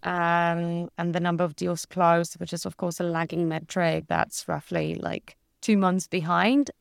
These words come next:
But that is telling me whether the content strategy we, we have is kind of going in the right direction in terms of lead quality. Um, 'cause, you know, like, just choosing to focus on different topics, right,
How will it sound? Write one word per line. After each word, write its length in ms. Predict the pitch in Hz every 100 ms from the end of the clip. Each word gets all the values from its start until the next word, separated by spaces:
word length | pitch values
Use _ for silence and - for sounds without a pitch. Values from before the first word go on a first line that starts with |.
| _ _ _ -
But 140 | 196
that 200 | 202 -
is 160 | 196 -
telling 420 | 196 185 190 180
me 340 | 180 180 180 180
whether 260 | 175 175
the 100 | 175
content 380 | 180 185 175 185
strategy 800 | - 196 170 160 - 170 170 170 -
we, 480 | 175 165 165 170 160 _ _ -
we 160 | 180 156
have 400 | 175 170 170 185
is 380 | 170 - - -
kind 140 | 165 160
of 60 |
going 280 | 180 175 175
in 80 | 175
the 80 | 170
right 220 | 175 170
direction 440 | 165 175 - 180
in 120 | 170
terms 280 | 165 175 165
of 120 | 170
lead 280 | 156 175 - -
quality. 580 | 196 180 170 - - - _ _ _ _ _
Um, 520 | - 151 151 151 151 - _ _ _ -
'cause, 220 | 220 -
you 160 | 226
know, 220 | 156 170 190
like, 240 | 180 175 _ _ _ _
just 200 | - 175
choosing 340 | - 240 233 214
to 100 | 202
focus 840 | - 175 170 170 180 170 165 - -
on 560 | 180 165 165 165 165 - _ _
different 420 | 202 - 190 -
topics, 680 | - 175 - 170 156 - - -
right, 320 | 175 190